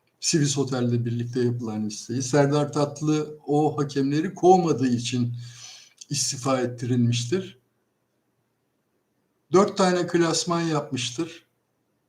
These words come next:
Ali Koç demiştir ki, "Ben sekiz Mart'a başlangıçta karşıydım ama Ferhat Gündoğdu'dan özür diliyorum, az bile yapmış." deyip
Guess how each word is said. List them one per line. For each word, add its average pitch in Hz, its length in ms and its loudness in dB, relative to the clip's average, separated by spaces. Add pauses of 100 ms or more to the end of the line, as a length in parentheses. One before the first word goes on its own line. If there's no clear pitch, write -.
(1800)
Ali 151 200 4
Koç 185 300 -2
demiştir 180 440 -2
ki, 156 240 -4 (760)
"Ben 156 500 -2
sekiz 160 440 -4
Mart'a 175 400 -2
başlangıçta 170 720 0
karşıydım 170 580 -2
ama 165 420 0 (1300)
Ferhat 185 460 4
Gündoğdu'dan 185 760 4
özür 165 360 2
diliyorum, 156 520 2
az 175 340 4
bile 165 140 6
yapmış." 139 520 2
deyip 165 320 0